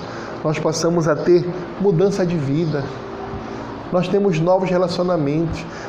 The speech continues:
Nós queremos estar com pessoas adotadas também como nós. Nós queremos estar no meio do povo de Deus.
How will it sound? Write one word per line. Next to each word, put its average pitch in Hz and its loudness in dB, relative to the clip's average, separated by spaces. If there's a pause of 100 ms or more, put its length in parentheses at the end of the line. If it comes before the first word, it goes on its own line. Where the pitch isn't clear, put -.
(100)
Nós 190 2
queremos 202 4
estar 185 0
com 180 -2
pessoas 175 0
adotadas 175 2
também 151 0
como 160 0
nós. 151 0 (2000)
Nós 196 2
queremos 202 4
estar 180 2
no 208 2
meio 196 4
do 180 2
povo 190 4
de 185 0
Deus. 170 4